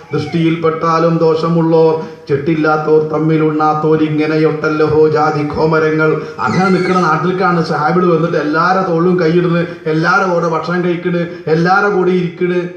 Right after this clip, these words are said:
അതിപ്പോ ഈ നാ-, കേരളത്തിൽ ഭയങ്കര അത്ഭുതമായി. അങ്ങനെ ഓരോ സ്വഭാവവും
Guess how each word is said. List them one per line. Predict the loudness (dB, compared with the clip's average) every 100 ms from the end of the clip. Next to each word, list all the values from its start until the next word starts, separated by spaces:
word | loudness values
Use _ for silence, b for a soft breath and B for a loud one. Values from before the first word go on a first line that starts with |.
| -16 -20 -20
അതിപ്പോ | -10 -6 -6 -4
ഈ | -4 -4
നാ-, | -8 -8 -8
കേരളത്തിൽ | -4 -2 -2 0 0
ഭയങ്കര | 0 -4 -4 -4
അത്ഭുതമായി. | -2 -2 0 0 0 -2 -6 -12 B B B
അങ്ങനെ | -2 0 2
ഓരോ | 2 0 0
സ്വഭാവവും | -2 -2 0 2 2 4 2 0